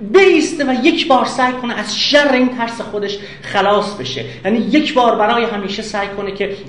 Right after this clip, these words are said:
از شر دشمنی خلاص بشه که در صورت پیروزی اون دشمن همه ما می‌دونیم که حتی مردگان هم در امن-، امنیت نخواهند بود. این جمله یکی از تزهای در واقع والتر بنیامینه. یعنی مسئله مواجهه با دشمنی در لحظه اکنون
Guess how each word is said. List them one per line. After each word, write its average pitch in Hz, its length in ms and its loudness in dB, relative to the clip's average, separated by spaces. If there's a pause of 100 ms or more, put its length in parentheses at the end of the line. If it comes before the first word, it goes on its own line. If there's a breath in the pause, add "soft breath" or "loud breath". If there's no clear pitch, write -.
(120)
از - 320 -2
شر 294 360 4
دشمنی 262 500 2
خلاص 185 460 -4
بشه 175 260 -8
که 170 240 -4 (160 loud breath)
در 208 100 0
صورت 220 520 -2
پیروزی 220 540 0
اون 220 220 2
دشمن 190 400 0 (220 loud breath)
همه 262 380 6
ما 220 180 4
می‌دونیم 202 340 2
که 196 80 -4
حتی 214 320 -2
مردگان 214 580 6
هم 185 240 -2
در 170 180 0 (340 loud breath)
امن-، 185 380 0
امنیت 180 500 -2
نخواهند 151 480 -4
بود. 147 140 -10
این 165 180 -8
جمله 170 260 -2
یکی 170 280 -6
از 156 100 -4
تزهای 160 480 -8 (380 loud breath)
در 160 160 0
واقع 147 220 -2
والتر 156 340 0
بنیامینه. 143 680 -4 (240 loud breath)
یعنی 349 140 2 (120)
مسئله 294 520 -2
مواجهه 254 600 0
با 294 100 0
دشمنی 277 640 0
در 226 220 0
لحظه 214 440 -6
اکنون 247 400 -4